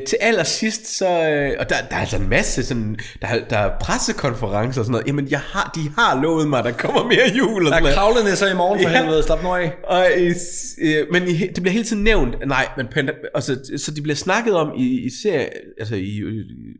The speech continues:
Speaker 1: i kalenderen, og så bliver hele tiden sagt, øh, man pynter, man pynter først juletræ lille juleaften.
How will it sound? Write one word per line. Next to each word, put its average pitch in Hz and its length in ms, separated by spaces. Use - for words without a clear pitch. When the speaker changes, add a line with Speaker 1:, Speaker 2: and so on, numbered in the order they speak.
Speaker 1:
i - 60
kalenderen, 185 340
og 151 80
så 160 60
bliver 196 120
hele 190 140
tiden 170 160
sagt, - 340
øh, 123 400
man 147 100
pynter, - 500
man 143 300
pynter 139 220
først 196 300
juletræ 165 400
lille 131 200
juleaften. 117 480